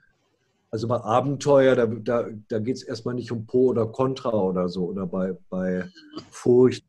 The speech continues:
oder bei Tod oder so, sondern man ist sofort in der Sache drin. Aber bei so einem Negativbegriff, <clears throat> ja, das ist, ja, kommt es, glaub ich, von selber. Das, das heißt, es ist eine spannende Herausforderung für uns,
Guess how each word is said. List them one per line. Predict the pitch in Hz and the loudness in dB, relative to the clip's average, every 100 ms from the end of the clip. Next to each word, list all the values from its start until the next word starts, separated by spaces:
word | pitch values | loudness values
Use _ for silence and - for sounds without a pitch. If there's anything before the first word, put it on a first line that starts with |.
| - | -16
oder | 92 | -10
bei | 98 | -10
Tod | 95 - 120 120 123 | -8 -2 2 2 0
oder | 110 107 | -2 0
so, | 104 101 | 0 -2
sondern | 107 104 | -2 0
man | 107 | -2
ist | 110 | -4
sofort | 113 113 - 117 113 - _ | -8 -8 -2 0 -2 -10 _
in | - | -2
der | 110 | 0
Sache | 101 107 117 110 | 0 -2 -4 -6
drin. | 90 113 90 - - - | -2 0 -2 -4 -18 -10
Aber | 92 92 | -4 -2
bei | 107 | 0
so | 104 | 0
einem | 101 | 2
Negativbegriff, | 117 110 110 131 117 - 110 117 117 - _ _ _ _ _ _ _ _ _ _ | 4 4 2 -2 -8 -4 -2 -2 -2 -6 _ _ _ _ _ _ _ _ _ _
<clears throat> | 127 127 120 - - | -2 -2 -4 -12 -12
ja, | 90 113 | -2 2
das | 107 90 _ 104 | 2 0 _ -14
ist, | - - - - - - _ _ _ _ _ - | -12 -12 -16 -18 -20 -20 _ _ _ _ _ -2
ja, | 110 - - _ - _ _ | -2 -2 -8 _ -20 _ _
kommt | 131 113 | 2 2
es, | - | 2
glaub | 127 | 2
ich, | 113 | 2
von | - 117 | 0 2
selber. | 117 101 87 | 6 6 4
Das, | 95 - - - | -4 -12 -10 -4
das | 110 131 | -4 -2
heißt, | 127 123 | -2 -2
es | 131 | -6
ist | - | -6
eine | 131 | -8
spannende | - 147 151 143 | 2 2 6 4
Herausforderung | 131 113 - 135 120 110 104 104 | 6 4 2 2 4 4 4 0
für | 117 | -4
uns, | 131 131 175 202 - - | -2 2 4 2 -2 -12